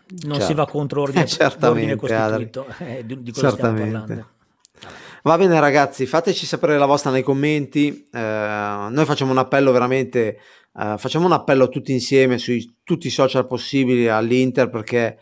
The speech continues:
Speaker 2: devono reagire, così non si può andare avanti e ci vuole qualche bella querela per certi, per certi personaggi. Eh, con questo vi saluto, un saluto da Tony.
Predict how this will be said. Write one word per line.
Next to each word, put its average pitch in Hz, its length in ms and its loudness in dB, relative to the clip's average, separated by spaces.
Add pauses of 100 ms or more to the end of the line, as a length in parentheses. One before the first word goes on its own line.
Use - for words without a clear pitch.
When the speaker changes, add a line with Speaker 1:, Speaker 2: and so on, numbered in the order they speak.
(460)
Speaker 2:
devono 156 360 6
reagire, 139 760 4
così 127 240 -6
non 127 80 -2
si 117 140 -12
può 117 100 -8
andare 110 220 -6
avanti 110 540 -6
e 95 520 -10
ci - 220 -12
vuole 135 200 6
qualche 123 280 -2
bella 117 240 2
querela 117 420 2
per 107 140 -8
certi, 101 800 -8 (180)
per 117 100 -10
certi 104 320 -10
personaggi. 85 600 -14 (600)
Eh, 123 480 0
con 156 160 -2
questo 156 720 4
vi 131 140 -2
saluto, 180 720 6
un 120 80 -12
saluto 139 320 2
da 127 100 6
Tony. 170 480 4